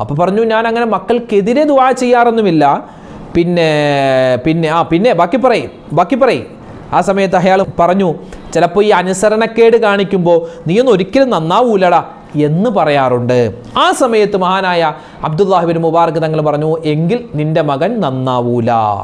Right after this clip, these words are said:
അപ്പോൾ മാതാപിതാക്കളുടെ ചില വാക്കുകൾ, "നീ ഒരിക്കലും നന്നാവൂല" എന്നൊക്കെ ആ ചില ദേഷ്യത്തിൽ പറയുന്നതായിരിക്കും, പക്ഷെ ആ വാക്ക് അച്ചട്ടാണ്. കാരണം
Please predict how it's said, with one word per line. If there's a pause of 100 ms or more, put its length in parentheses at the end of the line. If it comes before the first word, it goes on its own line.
(180)
അപ്പോൾ
മാതാപിതാക്കളുടെ (460)
ചില
വാക്കുകൾ, (180)
"നീ
ഒരിക്കലും
നന്നാവൂല"
എന്നൊക്കെ (280)
ആ
ചില
ദേഷ്യത്തിൽ
പറയുന്നതായിരിക്കും, (200)
പക്ഷെ
ആ
വാക്ക്
അച്ചട്ടാണ്. (340)
കാരണം